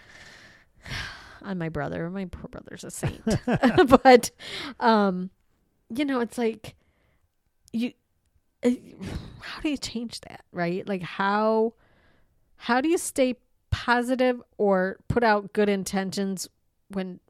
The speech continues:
Speaker 1: weird or bad thing, I
Speaker 2: Yeah.
Speaker 1: wanna say bad 'cause, you know, listen, the ultimate bad thing is you die,
Speaker 2: Yeah,
Speaker 1: right? <laughs>
Speaker 2: yeah.
Speaker 1: Right?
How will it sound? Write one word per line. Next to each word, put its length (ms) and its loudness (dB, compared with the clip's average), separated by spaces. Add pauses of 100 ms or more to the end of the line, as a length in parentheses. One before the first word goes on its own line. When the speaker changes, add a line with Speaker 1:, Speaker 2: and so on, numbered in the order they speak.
(300)
Speaker 1:
weird 460 -2
or 80 0
bad 420 -4
thing, 420 -6
I 40 2
Speaker 2:
Yeah. 80 4
Speaker 1:
wanna 120 0
say 160 -6
bad 440 -6
'cause, 280 -10 (120)
you 60 -10
know, 240 -10 (500)
listen, 380 -8 (380)
the 160 4
ultimate 380 2
bad 220 4
thing 160 -2
is 200 -4
you 60 -6
die, 340 -6
Speaker 2:
Yeah, 160 -8
Speaker 1:
right? 400 12
<laughs> 80 -2
Speaker 2:
yeah. 240 8
Speaker 1:
Right? 460 6